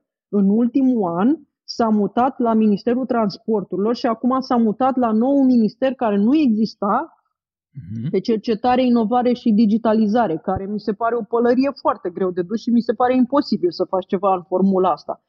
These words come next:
Speaker 1: Îmi ziceau și oamenii aia, zice, "Băi, ne scriu oamenii de afară și odată văd, uh, mail cu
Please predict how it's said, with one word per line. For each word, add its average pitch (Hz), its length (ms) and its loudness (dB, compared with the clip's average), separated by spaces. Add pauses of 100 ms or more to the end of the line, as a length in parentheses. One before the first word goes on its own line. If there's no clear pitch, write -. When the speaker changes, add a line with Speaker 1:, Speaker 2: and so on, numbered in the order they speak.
(140)
Speaker 1:
Îmi 285 140 2
ziceau 311 240 -2
și - 160 -4
oamenii 262 400 0
aia, 185 180 2
zice, 208 240 -2 (280)
"Băi, 339 400 2
ne 262 260 0
scriu 359 340 0 (140)
oamenii 330 340 0
de 220 80 2
afară 254 400 -2 (140)
și - 100 -12 (200)
odată 311 360 -4 (160)
văd, 277 240 -4
uh, 269 400 -4 (440)
mail 294 220 2 (180)
cu 262 100 -2